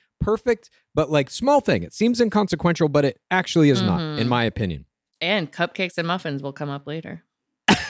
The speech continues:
Speaker 1: Yes, they will. And then Matt, seemingly drunk, in my opinion, I T M's feeling good about her. I think at this point, all these players, in my opinion, are drunk twenty-four hours a day from this point
Speaker 2: Yeah.
Speaker 1: forward. It, it feels like that to me, which I love.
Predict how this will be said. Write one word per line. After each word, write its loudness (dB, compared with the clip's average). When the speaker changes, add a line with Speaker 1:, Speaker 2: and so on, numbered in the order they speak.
Speaker 1:
Yes, 4
they 0
will. 4
And 0
then 2
Matt, 0
seemingly 2
drunk, 2
in 2
my 2
opinion, 4
I 2
T 2
M's 0
feeling 4
good 4
about 0
her. -8
I 4
think 2
at -2
this 2
point, 0
all 2
these -2
players, 0
in -2
my 4
opinion, 2
are 4
drunk 0
twenty-four 2
hours 2
a -2
day 4
from -2
this 0
point -8
Speaker 2:
Yeah. -4
Speaker 1:
forward. -12
It, -8
it -6
feels 2
like -8
that -14
to -12
me, -10
which -4
I 0
love. -4